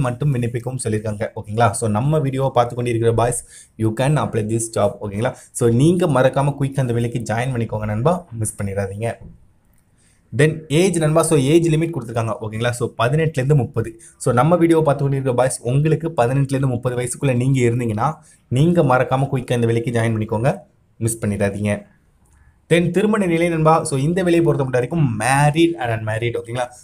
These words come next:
So, திருமணம் ஆனவர்கள் மற்றும் திருமணம் ஆகாதவர்கள் இருபாலரும் இந்த வேலைக்கு join பண்ணலாம் சொல்லியிருக்காங்க. So, நண்பா, உங்களுக்கு தகுதி and விருப்பம் இருந்துச்சுன்னா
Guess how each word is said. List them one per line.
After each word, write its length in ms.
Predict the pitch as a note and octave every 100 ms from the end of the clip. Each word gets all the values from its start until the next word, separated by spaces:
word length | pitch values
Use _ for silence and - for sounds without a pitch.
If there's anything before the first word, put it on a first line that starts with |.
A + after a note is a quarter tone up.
| -
So, 80 | C#3 D#3+
திருமணம் 360 | E3 E3 E3 - A#2
ஆனவர்கள் 420 | C#3+ D3+ D3+ D#3+ C#3+
மற்றும் 220 | A#2+ A#2+ B2
திருமணம் 360 | B2+ C3 B2+ A2+
ஆகாதவர்கள் 480 | A#2+ A#2+ A2 G#2+ G#2 A#2 C#3
இருபாலரும் 500 | E3+ D#3+ D#3 D#3 D#3
இந்த 120 | C3+
வேலைக்கு 240 | C3 B2+ C3
join 200 | A#2 A#2 A#2+
பண்ணலாம் 220 | B2 A#2+
சொல்லியிருக்காங்க. 440 | A#2 A#2 G#2 B2 F3+ - - -
So, 100 | -
நண்பா, 240 | C3 D3+ F#3+ - - _ C3+
உங்களுக்கு 400 | F#3 G#3 G3 G3+ -
தகுதி 300 | C#3+ D#3+ E3+ E3+ B2
and 120 | C3+ B2+
விருப்பம் 320 | C3+ C#3+ C3
இருந்துச்சுன்னா 300 | B2 A#2+ B2+